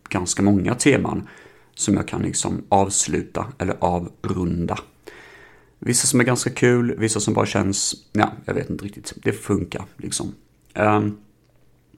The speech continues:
dagens avsnitt är faktiskt något som jag tyckte var väldigt spännande att sätta huggtänderna i.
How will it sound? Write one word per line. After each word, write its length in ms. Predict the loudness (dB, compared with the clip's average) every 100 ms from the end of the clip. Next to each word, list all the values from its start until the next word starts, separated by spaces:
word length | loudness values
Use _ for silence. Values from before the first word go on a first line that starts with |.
| _ _ _ -20 -20 -20 -20 _ _ _
dagens 400 | 4 4 4 4
avsnitt 380 | 2 2 0 0
är 140 | 0
faktiskt 360 | 0 -2 -2 2
något 340 | 2 2 -2
som 120 | 0
jag 80 | -2
tyckte 260 | -2 -6 -4
var 200 | -4 -2
väldigt 560 | -4 -4 -6 -8 -12 -14 -8
spännande 720 | -6 -2 2 2 2 -2 -4
att 160 | -6
sätta 540 | -6 -6 -8 -10 -10 -10 -10
huggtänderna 1160 | -2 0 0 -6 -14 -8 -2 0 0 0 -2 0
i. 280 | 2 2 0